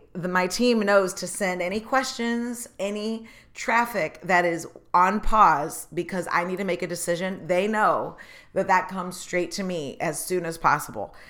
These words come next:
so that nobody's like, "Well, actually, you said you were gonna pick out the colors," or, "Actually, you said you were gonna decide that," or, "I needed a demo of that song." That's something that I need to do. Actually, I, I finished it last night. I just remembered.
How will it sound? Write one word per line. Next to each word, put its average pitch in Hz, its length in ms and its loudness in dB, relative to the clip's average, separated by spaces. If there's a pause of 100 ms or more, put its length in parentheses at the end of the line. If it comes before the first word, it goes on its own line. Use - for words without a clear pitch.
(140)
so - 180 0
that 196 140 0
nobody's 202 460 4
like, 180 240 0
"Well, 214 160 6
actually, 240 380 4
you 196 160 -4
said 233 200 2
you 240 120 0
were 226 40 0
gonna 233 140 0
pick 233 180 -2
out 226 140 0
the 240 60 0
colors," 254 520 2
or, 190 140 2
"Actually, 226 360 2
you 196 180 -2
said 226 260 0
you 233 80 0
were 240 80 6
gonna 220 320 0 (320)
decide 240 400 0
that," 180 180 8
or, 175 100 6
"I 202 120 6
needed 226 300 2
a 220 60 2
demo 220 340 2
of 208 100 2
that 214 220 2
song." 175 400 2
That's 175 180 0
something 208 300 -2
that 190 280 -4
I 190 120 6
need 196 180 -4
to 190 80 -4
do. 190 320 0
Actually, 226 300 4
I, 214 80 -6 (120)
I 214 60 4
finished 233 320 -2
it 226 80 -2
last 220 240 0
night. 254 160 2
I 175 60 4
just 180 180 -4
remembered. 208 440 0